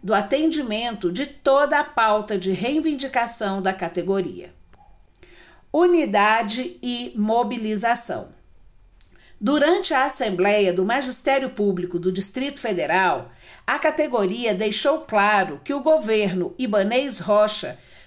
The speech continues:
já ultrapassou todos os limites e que não há mais condições de admitir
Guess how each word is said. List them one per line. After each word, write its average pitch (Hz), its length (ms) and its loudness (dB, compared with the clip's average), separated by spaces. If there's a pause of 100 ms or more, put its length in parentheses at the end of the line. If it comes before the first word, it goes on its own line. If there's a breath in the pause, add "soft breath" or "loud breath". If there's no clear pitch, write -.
já 247 260 2
ultrapassou 247 1120 -2
todos 247 500 2
os 214 140 -4
limites 214 720 -4 (320 soft breath)
e 190 80 -4
que 220 200 -4
não 240 260 2
há 202 160 2
mais 247 480 0
condições 214 760 -2
de 208 60 -2
admitir 220 800 -4